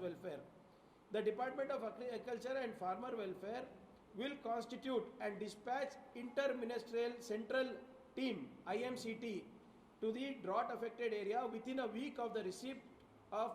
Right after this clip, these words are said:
memorandum from the state government. The I M C T will submit a report for the consideration of the cent-, central government within seven days of all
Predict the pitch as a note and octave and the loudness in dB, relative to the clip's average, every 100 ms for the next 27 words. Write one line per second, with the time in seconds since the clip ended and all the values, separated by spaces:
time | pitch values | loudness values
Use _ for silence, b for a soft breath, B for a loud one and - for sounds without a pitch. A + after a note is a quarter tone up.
0 | G3+ G3+ A#3+ A#3 B3+ B3+ A3 G#3+ A3 A3 | -4 -2 -2 0 -2 -2 -4 -2 2 6
1 | A3+ A3+ G3+ F#3+ D#3+ C3 - B B - | 6 8 4 2 -4 -8 -14 B B 0
2 | G3+ G3 A#3 A#3+ B3 B3+ C#4 C4 G#3 G3+ | 2 4 2 0 -4 -4 -2 -2 -2 -2
3 | B3+ B3+ G#3+ F#3 A3+ C4 A3+ A3 G3+ F#3+ | 0 2 2 2 2 2 0 -2 -2 -2
4 | A3 B3 B3+ A#3+ B3 A3 G3 G#3 A3 G#3 | -4 0 2 2 0 -2 -2 -4 -4 -4
5 | G3+ G3+ C4 A3+ G#3+ G3 A3 C4 - B | -4 0 0 2 2 2 -4 -6 -8 B
6 | B F#3+ G#3+ C#4+ C4+ A3 A#3+ B3 B3+ B3 | B -6 -4 -4 0 0 2 2 2 4
7 | A#3+ - F3+ A#3+ | 2 0 0 4